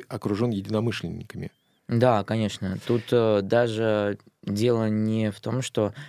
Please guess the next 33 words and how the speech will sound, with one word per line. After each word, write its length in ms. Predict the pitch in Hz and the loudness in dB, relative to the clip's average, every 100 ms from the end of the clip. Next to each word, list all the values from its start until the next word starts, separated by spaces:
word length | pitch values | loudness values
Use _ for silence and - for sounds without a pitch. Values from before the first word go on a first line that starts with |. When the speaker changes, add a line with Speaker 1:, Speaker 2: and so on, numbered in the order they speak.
| - | -6
Speaker 2:
именно 280 | 110 107 101 | 0 2 0
собрать 380 | - 107 110 - | 0 0 0 0
команду 460 | 104 101 117 117 | -2 0 0 0
нужно 300 | 110 107 107 | -2 -2 -2
было, 240 | 101 101 101 | 0 0 0
а 160 | - 104 | -4 -4
то, 160 | 107 | -4
что, 280 | 101 - 98 98 104 | -4 -4 -4 -4 -6
ну, 220 | 117 117 113 _ - | -4 -4 -6 _ 0
пока 320 | 110 - 147 | 0 2 0
что 200 | - 120 | 0 0
у 40 | |
меня 280 | 110 107 117 | 2 2 2
даже 240 | 107 107 107 | 2 2 0
образования 580 | 104 104 113 110 95 | 0 0 2 2 0
не 120 | 98 98 | -2 -4
хватает 420 | - 101 120 120 | -6 -2 -2 0
для 120 | 104 | -2
того, 180 | 107 104 | 0 -2
чтобы 220 | - 92 | -2 -4
создать 380 | - 98 110 107 | -2 0 0 0
подобного 440 | 101 101 98 98 | 0 2 2 2
рода 200 | 98 95 | 2 0
проекты. 480 | 95 101 101 - 127 - _ - _ _ _ | 0 -2 -2 -8 -20 -20 _ -20 _ _ _
И, 360 | 110 104 101 95 | 2 4 4 2
Speaker 1:
Мгм. 80 | 98 | 0
Speaker 2:
конечно 360 | 95 110 117 | 0 0 -4
же, 120 | 107 | -2
м, 280 | 104 101 104 | 0 2 4
мы 160 | 110 101 | 4 2
привлекали 580 | - 104 110 - 107 92 | 0 2 2 4 2 0
специалистов 920 | - 110 101 98 98 - 95 - - | -6 -4 -2 0 -2 -4 -8 -8 -18
извне 760 | - 98 92 90 92 101 117 131 | -6 -2 -2 0 0 0 -2 -6